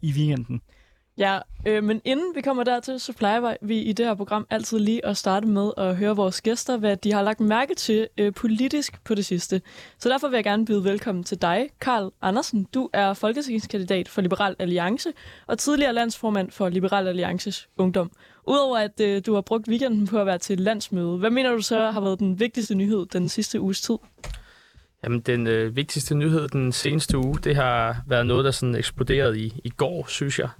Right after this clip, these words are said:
Speaker 3: Øh, noget så kedeligt som ejendomsvurderinger. <laughs> Øhm, der er kommet et nyt styresignal fra Skat, som der vil omkategorisere en masse, øh, ejendomme ude på landet til, til ejerboliger og, øh, erhvervsboliger, og det kan sådan set være, være fornuftigt nok, men det har f-,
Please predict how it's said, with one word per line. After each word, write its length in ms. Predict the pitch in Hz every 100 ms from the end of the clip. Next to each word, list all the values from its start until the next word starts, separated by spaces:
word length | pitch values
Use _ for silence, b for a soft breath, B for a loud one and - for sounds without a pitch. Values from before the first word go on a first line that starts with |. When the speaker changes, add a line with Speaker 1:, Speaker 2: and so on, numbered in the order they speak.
| -
Speaker 3:
Øh, 220 | 135 131
noget 180 | 123 131
så 100 | 139
kedeligt 360 | 143 143 151 -
som 260 | 131 120
ejendomsvurderinger. 800 | 90 131 175 160 165 156 151 135 - B B B
<laughs> 300 | B 220 -
Øhm, 680 | 135 127 123 123 120 117 110 - - _ - - -
der 60 | 123
er 40 |
kommet 260 | 117 117 123
et 100 | 117
nyt 140 | 123
styresignal 500 | - 147 151 139 120
fra 80 | -
Skat, 420 | - 127 147 - -
som 240 | 131 127 117
der 220 | 120 120
vil 100 | 120
omkategorisere 600 | 127 - 127 120 - 127
en 100 | 120
masse, 360 | 123 131 143 123 -
øh, 140 | 123
ejendomme 400 | 120 123 151 139
ude 80 | 139
på 120 | -
landet 320 | 139 151 147 127
til, 340 | - 123 120
til 100 | -
ejerboliger 600 | 147 220 208 180 180 151
og, 520 | 139 - 120 117 113
øh, 60 | 117
erhvervsboliger, 1000 | 127 170 180 - - 160 139 139 139 139
og 100 | 131
det 100 | 143
kan 60 | 147
sådan 180 | 147 131
set 180 | 135
være, 200 | 127 123
være 120 | 131 123
fornuftigt 420 | 135 156 165 135
nok, 200 | 135 143
men 100 | 135
det 100 | 143
har 100 | 135
f-, 240 | - -